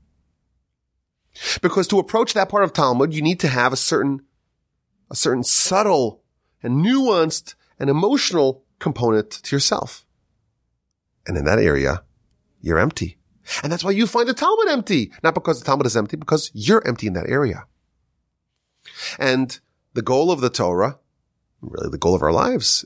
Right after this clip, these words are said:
is to make ourselves in every area to perfect ourselves. And if we're not capable of appreciating those subtler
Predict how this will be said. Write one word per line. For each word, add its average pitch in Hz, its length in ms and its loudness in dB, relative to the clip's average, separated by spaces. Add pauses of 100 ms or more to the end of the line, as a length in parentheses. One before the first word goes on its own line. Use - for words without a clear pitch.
(140)
is 120 100 -2
to 117 100 -2
make 117 140 -2
ourselves 92 600 -6
in 143 100 0
every 240 400 2
area 92 280 -4
to - 100 -14
perfect 95 280 -4
ourselves. - 600 -6 (1080)
And 143 100 2
if 131 100 -4
we're 160 60 4
not 160 160 0
capable 151 760 0 (340)
of 139 100 0
appreciating 131 840 -2 (280)
those 131 300 0 (120)
subtler 143 800 2